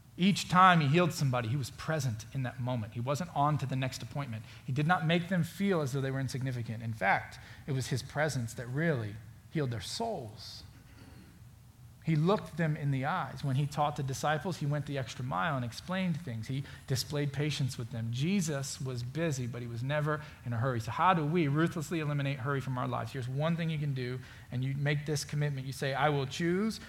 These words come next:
what I value most over what I want right now." Because that's exactly what Jesus did when he was dying on the cross. He chose you that he valued more than he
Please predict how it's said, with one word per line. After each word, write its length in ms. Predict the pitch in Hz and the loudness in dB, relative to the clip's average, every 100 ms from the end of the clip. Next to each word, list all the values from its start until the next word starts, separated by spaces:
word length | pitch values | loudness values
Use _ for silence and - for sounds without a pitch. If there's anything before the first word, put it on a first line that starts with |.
| - | -6
what 160 | 151 147 | 2 6
I 120 | 139 | 6
value 380 | 139 156 175 190 | 6 6 6 6
most 440 | 175 147 170 - | 6 4 0 -4
over 420 | - 160 160 165 180 | -2 0 2 2 2
what 200 | 143 135 | 2 2
I 80 | |
want 400 | 131 147 139 151 - - | 2 2 0 -2 -6 -6
right 280 | 131 131 123 | -2 -2 -2
now." 300 | 117 92 - - - - - - - - - - - - - - - - - - - - | -4 -6 -10 -16 -20 -20 -20 -20 -20 -20 -20 -20 -20 -20 -20 -20 -20 -20 -20 -20 -20 -8
Because 160 | 127 139 | -2 0
that's 140 | 131 | 0
exactly 560 | 147 120 175 190 196 220 | -2 4 10 10 10 4
what 160 | 202 | 4
Jesus 400 | 143 190 165 175 | 4 4 4 0
did 300 | - 165 127 113 | -2 -2 -2 -4
when 80 | - | -4
he 60 | 131 | -2
was 140 | 123 | 0
dying 340 | 117 165 196 196 | 4 6 6 4
on 80 | |
the 60 | 190 | 2
cross. 540 | - 147 117 - - - - - - - - - - - - - - - | 0 -2 -2 -6 -14 -16 -20 -20 -20 -20 -20 -20 -20 -20 -20 -20 -20 0
He 140 | 175 | 2
chose 420 | 143 196 220 214 156 | 4 8 8 8 6
you 360 | 170 214 151 | 4 4 4
that 160 | 147 139 | 0 2
he 120 | 185 | 2
valued 640 | 156 196 180 165 170 147 - - | 8 8 10 8 4 2 -2 0
more 420 | 156 180 220 180 156 | 6 10 10 8 6
than 160 | 160 | 4
he 220 | 165 170 | 6 4